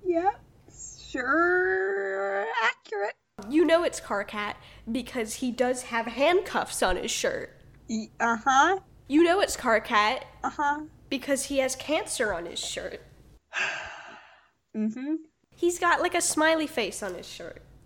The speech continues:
Speaker 1: How many, how, what, what does he have on his sh-, what does he have on his shirt, Liz?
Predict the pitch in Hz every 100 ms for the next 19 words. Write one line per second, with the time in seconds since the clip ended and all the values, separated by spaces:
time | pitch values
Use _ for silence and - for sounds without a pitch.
0 | - 294 285 294 269 247 226 - 277 240
1 | - 262 254 269 269 339 359 339 330 349
2 | 330 285 247 - - - 311 349 480 480
3 | 453 466 415 349 - - 359 554 - 220
4 | 214 233 320 440 -